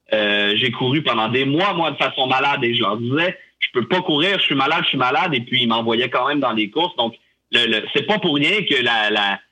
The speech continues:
la Sunweb s'est complètement vidée de tous leurs leaders, là. Ils sont tous partis, les coureurs sont pas bien traités. Donc, les, les, les grosses équipes qui performent bien et qui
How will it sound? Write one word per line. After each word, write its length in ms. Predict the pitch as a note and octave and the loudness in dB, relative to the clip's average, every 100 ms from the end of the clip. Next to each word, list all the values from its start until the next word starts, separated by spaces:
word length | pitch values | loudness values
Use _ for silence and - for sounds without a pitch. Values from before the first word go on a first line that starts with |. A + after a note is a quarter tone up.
| _ | _
la 200 | A#2+ B2 C3+ | -2 0 0
Sunweb 400 | A#2 B2+ F3 D3+ B2 | 0 0 0 -2 -4
s'est 140 | A#2 | -2
complètement 640 | - F3+ E3 B2+ C#3 D#3 C#3 | 0 -2 -2 -2 0 0 0
vidée 340 | B2 A#2 D3+ | 0 0 0
de 100 | C3 | 0
tous 160 | - D3+ | -2 0
leurs 220 | C3 B2+ | 0 0
leaders, 580 | A#2+ A2+ C3 F3+ B2+ A2 | 0 0 0 0 0 0
là. 100 | A2 | 0
Ils 260 | G#2+ G#2 G#2+ | 0 -4 -2
sont 120 | C3+ | 0
tous 200 | G#3+ G#3 | 0 0
partis, 400 | - - - A3 | -2 -6 -4 0
les 280 | E3 C3+ C3 | 0 0 -2
coureurs 300 | D#3+ F3 F3 | 0 0 0
sont 100 | D#3 | -2
pas 160 | D3+ C3 | -4 -2
bien 160 | C#3+ | -2
traités. 480 | B2+ A2 G2+ D3+ D3 _ _ _ | -2 -4 -2 -4 -4 _ _ _
Donc, 200 | A#2 A2+ - | -2 -2 -6
les, 180 | B2+ B2+ | -4 -2
les, 760 | B2 C#3 C3+ C#3+ C3+ C3+ A#2+ - _ - | 0 0 0 0 0 -2 -4 -8 _ -2
les 220 | C#3 B2 | 0 0
grosses 520 | A#2 C#3+ B3 A#3+ D3 | 0 0 0 0 0
équipes 280 | - A3 G#3 | 0 -2 0
qui 260 | C#3+ - - | -4 -4 -4
performent 560 | G#3+ - - D#3 C3+ B2 | -2 0 0 0 0 0
bien 240 | A#2+ D3+ A#3+ - - - - | 2 0 -2 -6 -20 -8 -4
et 120 | C3 | -2
qui 180 | - | 0